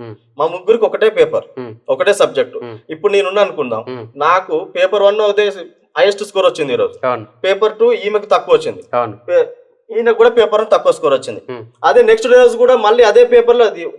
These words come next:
Speaker 2: పీజీటీ లెవెల్లోనే
Speaker 1: Hmm.
Speaker 2: సేమ్ పేపర్లు పెడితే ఒక రోజు నాకు ఎక్కువ వచ్చింది కాబట్టి
Speaker 1: Hmm.
Speaker 2: నెక్స్ట్ డే ఈయనకు రావచ్చు, ఆ తర్వాత ఈమెకు రావచ్చు. అలాంటప్పుడు ఒక
Speaker 1: వేరు పేరు పేపర్లు ఉంటే
Speaker 2: పేపర్లు
Speaker 1: వేరు వేరుగా
Speaker 2: మూ-,
Speaker 1: మార్కులు
Speaker 2: మూడు
Speaker 1: వస్తాయి.
Speaker 2: ఎగ్జామ్లకు మూడు మూడు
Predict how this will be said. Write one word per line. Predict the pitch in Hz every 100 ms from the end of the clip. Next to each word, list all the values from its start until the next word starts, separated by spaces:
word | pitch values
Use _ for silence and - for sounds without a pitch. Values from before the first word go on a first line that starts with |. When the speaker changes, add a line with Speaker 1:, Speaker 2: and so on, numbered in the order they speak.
| _
Speaker 2:
పీజీటీ | 226 226 247
లెవెల్లోనే | 240 202 165 131 220
Speaker 1:
Hmm. | 254 - 117 -
Speaker 2:
సేమ్ | 202 254
పేపర్లు | 254 233 240
పెడితే | 202 170 -
ఒక | 240 202
రోజు | 233 233
నాకు | 220 214 208
ఎక్కువ | 208
వచ్చింది | 226 208 175
కాబట్టి | 147 147 233
Speaker 1:
Hmm. | - 190
Speaker 2:
నెక్స్ట్ | 196 226
డే | 240
ఈయనకు | 240 254 233
రావచ్చు, | 226 196 - 160 - 180
ఆ |
తర్వాత | 202 240 240
ఈమెకు | 226 233 214
రావచ్చు. | 180 156 143 - _
అలాంటప్పుడు | 160 220 240 240 170 175 262 -
ఒక | 165
Speaker 1:
వేరు | 180 226
పేరు | 247 254 247
పేపర్లు | 214 214 220 220 208
ఉంటే | 214
Speaker 2:
పేపర్లు | 214 277 226
Speaker 1:
వేరు | 220 247
వేరుగా | 254 254 277
Speaker 2:
మూ-, | 277
Speaker 1:
మార్కులు | 240 240 247
Speaker 2:
మూడు | 208
Speaker 1:
వస్తాయి. | 233 226
Speaker 2:
ఎగ్జామ్లకు | 240 254 247 247
మూడు | 208 240
మూడు | 240